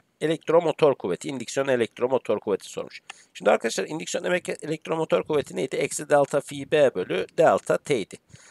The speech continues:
O zaman bu delta fi B bölü delta T demek ne demektir?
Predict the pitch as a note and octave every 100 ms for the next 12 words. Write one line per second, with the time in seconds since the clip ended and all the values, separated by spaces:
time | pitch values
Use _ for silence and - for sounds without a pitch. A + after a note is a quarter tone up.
0 | _ D#3 E3 F3+ F3+ F3+ E3 E3+ - D#3+
1 | E3 D#3+ E3+ E3+ D#3 D#3 D3+ - - D3
2 | D3 C#3+ - E3+ G#2+ - G3+